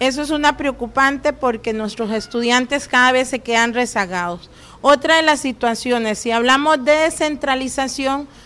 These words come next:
nos obstaculizan los procesos.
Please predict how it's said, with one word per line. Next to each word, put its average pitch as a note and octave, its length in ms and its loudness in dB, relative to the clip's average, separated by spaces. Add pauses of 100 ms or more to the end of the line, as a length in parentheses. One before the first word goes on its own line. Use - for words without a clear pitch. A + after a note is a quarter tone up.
(120)
nos C4 240 4
obstaculizan B3+ 880 0
los A#3 160 -2
procesos. G#3 720 -8